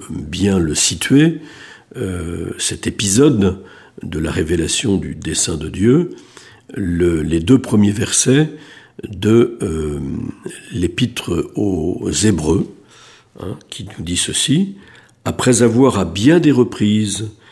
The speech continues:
et de bien des manières parlé par les prophètes, Dieu en ces jours qui sont les derniers nous a parlé par son Fils. » Vous voyez, euh, Saint Jean de la Croix a une,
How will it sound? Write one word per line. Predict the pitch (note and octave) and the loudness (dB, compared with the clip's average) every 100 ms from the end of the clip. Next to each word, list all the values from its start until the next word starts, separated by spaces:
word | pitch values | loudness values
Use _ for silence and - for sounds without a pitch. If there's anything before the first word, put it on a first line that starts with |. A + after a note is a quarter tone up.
| - - _ _ | -20 -20 _ _
et | F#2 | 0
de | F#2 | 0
bien | E2 F#2+ C#3 | 0 4 4
des | D#3 B2 | 6 4
manières | G#2 F2+ F2+ F2+ F#2+ G#2 - - _ - - _ | 4 4 2 2 0 -2 -8 -20 _ -20 -20 _
parlé | - B2+ C3 D#3+ | 0 2 6 6
par | D#3+ A2 | 4 2
les | A2 | 2
prophètes, | G#2+ G2+ F#2+ - - - - - _ _ - - - | 0 -4 -6 -4 -6 -8 -20 -20 _ _ -20 -20 -10
Dieu | A2 A2+ E3+ | -2 4 6
en | D#3 | 6
ces | - C3+ | 4 2
jours | A#2+ D#3+ D#3+ | 4 2 0
qui | G#3+ | -2
sont | - D#3 | 2 4
les | C#3 A2+ | 4 4
derniers | A2 G#2 A2+ D3+ | 4 4 4 4
nous | A#2+ G2 | 4 2
a | G2 | -2
parlé | F#2+ F#2 A#2 | -2 0 0
par | A#2 G2 | 0 -6
son | - F2+ | -6 -6
Fils. » | - - - - - - - _ _ _ _ _ _ _ _ _ _ - _ - | -8 -8 -2 0 0 -4 -14 _ _ _ _ _ _ _ _ _ _ -20 _ -12
Vous | D#2 | -6
voyez, | E2 F#2+ - - - - - - - | -4 -4 -10 -20 -20 -20 -20 -18 -10
euh, | E2+ D2 C#2+ D2 - - - _ - _ - | -6 -6 -6 -6 -8 -12 -16 _ -20 _ -4
Saint | - - | -2 0
Jean | F2+ | 0
de | D#2+ | 0
la | D2+ | 0
Croix | - G#2 B2 C#3 - - - _ - - | 0 2 2 0 -10 -20 -20 _ -12 -6
a | - | -2
une, | D#2+ - E2 | -2 -2 -4